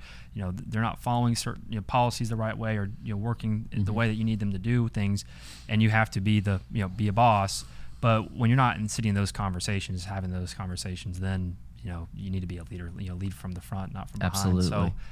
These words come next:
Speaker 1: that's how I, that's how I've always been. That's how I intend on being, you know, for the rest of my life. And I think it works. Um,
Speaker 2: I think so.
Speaker 1: I, I really think it works. So.
Speaker 2: So, all right, we are at, you're at Chester Court
Speaker 1: Yep.
Speaker 2: right now.
Speaker 1: Current location. Yep.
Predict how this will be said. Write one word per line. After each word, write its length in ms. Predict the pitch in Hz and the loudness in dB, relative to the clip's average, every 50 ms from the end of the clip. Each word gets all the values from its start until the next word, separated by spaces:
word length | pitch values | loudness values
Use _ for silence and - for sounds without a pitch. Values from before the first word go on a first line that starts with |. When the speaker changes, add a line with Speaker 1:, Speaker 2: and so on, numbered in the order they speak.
| - - | -4 0
Speaker 1:
that's 160 | - 175 - - | 0 0 2 4
how 140 | 156 131 110 | 4 4 6
I, 300 | 107 107 110 117 110 - - | 6 4 4 4 2 0 0
that's 180 | 110 123 127 - | -2 -2 0 0
how 80 | 117 | 0
I've 140 | 110 113 107 | 0 2 2
always 220 | 110 107 110 110 104 | 2 2 2 2 2
been. 140 | - 110 104 | 2 2 2
That's 160 | 104 104 - - | 2 0 0 -2
how 120 | 107 104 | -4 -2
I 80 | 98 95 | -2 -2
intend 280 | 92 - - 98 95 | -2 -2 -2 -2 0
on 120 | 95 92 90 | 0 0 0
being, 560 | 92 95 - 196 - 95 98 - - - 98 - - - 87 | 0 0 2 2 0 0 -2 -6 -8 -10 -10 -10 -10 -10 -8
you 80 | - | -8
know, 100 | 101 95 92 | -8 -8 -8
for 60 | - | -6
the 60 | 101 98 | -6 -6
rest 100 | 95 - | -6 -6
of 40 | - | -6
my 60 | 95 | -6
life. 340 | 95 95 95 95 98 - - | -6 -4 -4 -4 -6 -6 -6
And 160 | 95 92 92 - - - - - - | -8 -8 -8 -8 -12 -16 -12 -10 -4
I 40 | 123 | 0
think 120 | 151 143 | 2 2
it 60 | 117 - | 2 2
works. 380 | 127 120 - - - - - - - - | 2 0 0 -2 -6 -10 -12 -12 -10 -8
Um, 200 | 95 98 95 95 95 | -6 -4 -4 0 2
Speaker 2:
I 60 | 95 | 2
think 200 | - 240 269 - | 2 2 0 0
so. 120 | - 98 92 | 0 0 0
Speaker 1:
I, 140 | 107 101 95 | 0 0 -2
I 20 | |
really 180 | 101 107 110 104 | -4 -4 -4 -4
think 140 | - - 104 | -4 -6 -6
it 80 | 92 113 | -6 -6
works. 340 | 113 107 - - - - - - - - | -6 -8 -8 -8 -10 -12 -12 -14 -14 -8
So. 160 | - - - | -4 0 4
Speaker 2:
So, 460 | - 175 160 151 147 139 139 131 - - - - - | 6 6 8 8 8 8 6 4 2 -2 -8 -4 2
all 100 | 131 143 | 4 4
right, 220 | 156 165 160 - - - | 6 6 4 2 0 0
we 300 | 147 143 147 156 175 175 165 | 2 2 4 4 4 4 4
are 540 | 151 156 156 151 147 147 143 139 135 - - - - - - - - | 4 4 6 6 6 6 4 4 2 0 -4 -10 -16 -18 -18 -6 0
at, 440 | - 131 127 127 - - - - - - - - - - - - - - - - - - - - - - - - | 2 4 4 4 2 0 -4 -6 -6 -8 -12 -18 -18 -18 -18 -16 -16 -16 -16 -16 -16 -16 -16 -16 -18 -14 -8 -2
you're 280 | 120 123 127 131 120 - | 2 2 4 4 4 4
at 220 | - 143 139 - - - - - | 4 4 4 4 0 -12 -10 -8
Chester 500 | - - - 160 - - - 180 180 - - - - | -2 0 0 0 0 2 2 0 0 0 -2 -8 -12
Court 300 | - - 196 190 196 - - | -6 -2 0 0 0 0 -2
Speaker 1:
Yep. 120 | 113 113 - - - - | -4 -6 -6 -10 -6 2
Speaker 2:
right 240 | - 123 135 156 131 | 6 8 8 8 8
now. 140 | 120 117 104 | 6 4 4
Speaker 1:
Current 120 | 101 104 | 4 2
location. 320 | 120 120 - 113 113 - - - | 0 -4 -6 -8 -8 -8 -8 -8
Yep. 120 | 113 113 | -8 -8